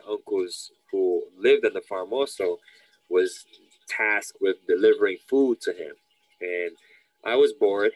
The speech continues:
and I wanted to ride the horse, and they was gonna take the horses. I was like, "I wanna ride the horse.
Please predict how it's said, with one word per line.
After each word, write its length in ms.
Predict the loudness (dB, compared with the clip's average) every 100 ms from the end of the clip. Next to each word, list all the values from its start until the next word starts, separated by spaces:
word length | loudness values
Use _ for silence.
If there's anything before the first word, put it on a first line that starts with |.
| _
and 100 | -8
I 60 | -4
wanted 260 | -4 -6
to 100 | -6
ride 200 | -2 -2
the 80 | -4
horse, 500 | -4 -2 -2 -4 -16 -16
and 120 | -12 -2
they 80 | -2
was 180 | -2 -6
gonna 200 | -10 -10
take 260 | -6 -6 -6
the 60 |
horses. 400 | -4 -4 -4 -10
I 60 | -8
was 80 | -8
like, 120 | -8
"I 60 | -8
wanna 240 | -8 -6
ride 180 | -4 -4
the 80 | -2
horse. 460 | -2 -2 -6 -16